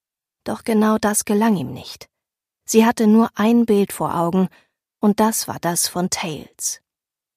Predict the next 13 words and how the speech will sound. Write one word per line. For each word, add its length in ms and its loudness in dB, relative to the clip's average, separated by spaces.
Sie 160 0
sah, 300 4
wie 160 -4
er 100 0
sie 160 -2
anschaute, 760 0
dieses 420 0
neckische 480 2
Lächeln 420 -2
auf 120 -2
den 160 -4
Lippen 300 -2
trug, 380 -4